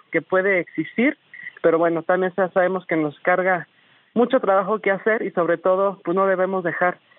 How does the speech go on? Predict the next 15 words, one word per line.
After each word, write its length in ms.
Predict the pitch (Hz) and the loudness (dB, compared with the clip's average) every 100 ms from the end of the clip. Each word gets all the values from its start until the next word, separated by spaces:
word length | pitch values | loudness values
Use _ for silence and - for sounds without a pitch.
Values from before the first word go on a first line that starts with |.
| - _ | -20 _
y 80 | 165 | -6
ser, 260 | 156 180 175 | 0 0 0
este, 220 | 180 185 | -2 -2
indiferentes 720 | 170 160 175 170 185 185 233 - - | -2 -2 0 0 0 -2 -4 -4 -4
a 100 | 160 | -2
ningún 320 | 165 180 190 | 0 0 0
tipo 240 | 196 185 | -2 0
de 80 | 180 | 0
ataque, 500 | 156 - 190 - 202 | 0 0 -2 -2 -4
a 140 | 156 160 | -4 -6
ningún 380 | 160 170 180 | -6 -4 -4
tipo 280 | 175 180 180 | -4 0 0
de, 240 | 160 139 131 _ - - - | 2 0 -4 _ -20 -20 -4
de 200 | 160 165 | 0 2
acto 460 | 190 190 - 208 | 0 -2 -4 -4